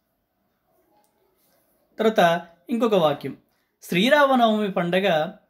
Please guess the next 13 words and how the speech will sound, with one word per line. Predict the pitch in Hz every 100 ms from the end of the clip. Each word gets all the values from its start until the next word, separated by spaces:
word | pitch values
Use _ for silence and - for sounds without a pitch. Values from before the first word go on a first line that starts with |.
| _ 156
వైభవంగా | 151 190 175 202 170 170
జరిగింది. | 185 160 147 147 143 147 - _ _ _ 254
ఈ | 269
పర్వాన్ని | 247 180 196 254 262 254
చూడడానికి | - 185 180 175 175 175 285 349 _ _ -
ప్రజలు | 170 226 247
తరలివచ్చారు. | 220 170 170 160 135 - 127 - _ _ _ _ _ _ _ -
ఈ | 208 190
వేడుక | 180 185 185 269 359 - _ 160
అందరిలోనూ | 170 190 220 202 180 180 294 - _ -
ఉత్సాహాన్ని | 185 - 202 160 170 185
నింపింది." | 226 165 147 151 135 - _ _ _ _ _ _ _ 208
ఇవి | 233 247 180 -